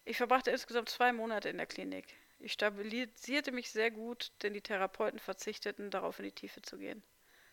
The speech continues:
Bei meiner Entlassung war ich wie ausgewechselt, voller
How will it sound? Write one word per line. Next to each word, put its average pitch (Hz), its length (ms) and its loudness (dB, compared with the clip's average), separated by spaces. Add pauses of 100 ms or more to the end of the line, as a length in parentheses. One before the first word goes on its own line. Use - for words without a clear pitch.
(140)
Bei - 140 2
meiner 214 240 2
Entlassung 220 540 2
war 208 120 6
ich 214 100 -4
wie - 100 -2
ausgewechselt, - 760 -2 (760)
voller 247 540 10